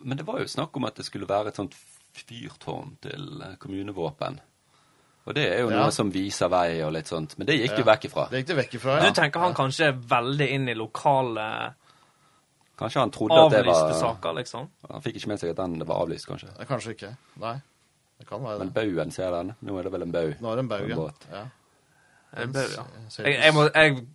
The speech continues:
Speaker 3: visste
Speaker 1: Men er det
Speaker 3: knapt nok hva en bau var. <laughs> Jeg må tenke litt der.
Speaker 1: Er det baugen eller akterenden?
Speaker 3: Nei, nå må du gi deg.
Speaker 2: Åpent. Det er åpent for diskusjon. Ja.
Speaker 3: Nei, eh, altså, det er jo helt åpenbart at han la fryktelig mye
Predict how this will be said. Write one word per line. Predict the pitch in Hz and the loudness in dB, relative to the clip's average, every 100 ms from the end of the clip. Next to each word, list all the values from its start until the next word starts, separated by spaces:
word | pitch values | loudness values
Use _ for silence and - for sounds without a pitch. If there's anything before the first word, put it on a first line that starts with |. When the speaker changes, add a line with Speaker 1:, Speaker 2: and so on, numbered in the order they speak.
| 139 | 0
Speaker 3:
visste | 143 | 4
Speaker 1:
Men | 120 | 8
er | 120 | 8
det | - | 8
Speaker 3:
knapt | 120 | 6
nok | 143 | 4
hva | 147 | 4
en | 151 | 4
bau | 147 - - | 4 2 8
var. | 180 | 10
<laughs> | 190 202 | 12 12
Jeg | 208 160 | 12 12
må | 180 160 | 8 8
tenke | 208 160 180 | 8 6 2
litt | 143 | 2
der. | 127 127 - | 0 -6 -6
Speaker 1:
Er | 104 | -2
det | 110 | 4
baugen | 127 120 90 | 6 6 4
eller | 85 82 | 2 2
akterenden? | 82 131 113 78 82 - _ - - - - - 120 | 0 0 -2 -2 -8 -12 _ -20 -20 -18 -18 -4 4
Speaker 3:
Nei, | 123 | 6
nå | 131 | 4
må | 120 | 2
du | 117 | 4
gi | |
deg. | 131 | 8
Speaker 2:
Åpent. | 117 131 131 | 8 8 6
Det | 196 202 175 | 12 12 12
er | 190 | 8
åpent | 170 143 151 | 6 4 2
for | 151 | 2
diskusjon. | 156 175 151 196 151 135 - - - - - - _ - | 2 2 4 4 2 -2 -14 -14 -18 -20 -20 -20 _ -8
Ja. | 107 151 151 - - - - - - | 0 0 0 -16 -20 -18 -18 -20 4
Speaker 3:
Nei, | 165 190 190 | 10 12 12
eh, | 185 175 156 | 8 6 4
altså, | 156 160 | 0 2
det | 170 | 4
er | |
jo | 156 | 4
helt | 147 | 2
åpenbart | 147 143 165 147 113 113 | 2 -2 0 -2 -2 -6
at | |
han | 123 131 120 110 - _ _ _ _ _ _ - | -2 -2 -2 -8 -20 _ _ _ _ _ _ -6
la | 139 135 | 0 2
fryktelig | - 127 - 123 | 2 -4 -6 -8
mye | 117 117 113 | -6 -6 -8